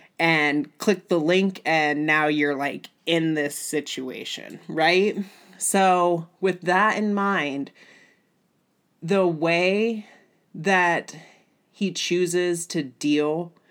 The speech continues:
with such a crappy situation, to me, is just, like, insane. It's one of those, like, chef kiss moments in general. 'Cause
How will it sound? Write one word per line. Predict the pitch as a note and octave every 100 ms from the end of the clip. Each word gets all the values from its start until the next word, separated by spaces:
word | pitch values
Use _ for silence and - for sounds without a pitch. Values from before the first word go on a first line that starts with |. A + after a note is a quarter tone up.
| _ _ -
with | E3
such | - E3 E3
a | - D#3+ -
crappy | - - D#3 C#3+ E3 F3 F#3 F#3 -
situation, | - - E3 D#3+ C#3 B2+ C#3 F#3 F#3+ G#3 G#3 - - _ -
to | G#3+
me, | G3+ F#3+ G#3+
is | G#3 F#3+
just, | F3+ E3+ E3+
like, | D3 C3 - - _ _ _ _ _ _ -
insane. | F#3 E3+ - C#3 G#2+ F2 F3 F#3+
It's | F3+ E3+ -
one | F3 F3+
of | F3
those, | F3 D#3+
like, | D#3 C3
chef | - - D3+ D3
kiss | - D3+ D3 -
moments | D3+ C#3 C3 B2+ B2+
in | D3 C#3+
general. | C#3 A2+ F2 - - - -
'Cause | - A3+ G3+